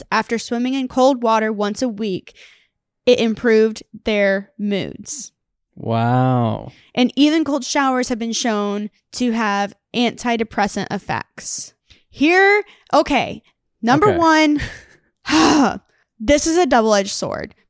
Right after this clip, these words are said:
Speaker 1: Some people
Speaker 2: Okay.
Speaker 1: might be angry with me about this.
Speaker 2: Okay.
Speaker 1: <sighs>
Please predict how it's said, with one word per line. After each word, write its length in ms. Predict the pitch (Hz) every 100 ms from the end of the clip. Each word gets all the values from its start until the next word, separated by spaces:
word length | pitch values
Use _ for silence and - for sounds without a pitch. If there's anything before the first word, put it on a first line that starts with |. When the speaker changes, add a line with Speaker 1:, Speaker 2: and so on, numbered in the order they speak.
| -
Speaker 1:
Some 240 | - 294
people 160 | 330 339
Speaker 2:
Okay. 40 | 311
Speaker 1:
might 180 | 294 240
be 160 | 277
angry 300 | 233 233 233
with 220 | 226 226
me 100 | 220
about 300 | 214 202 202
this. 280 | 196 196 - - _ _ _ _ _ _ _ 131
Speaker 2:
Okay. 240 | - - - _ _ _ _ _ -
Speaker 1:
<sighs> 460 | 262 277 247 208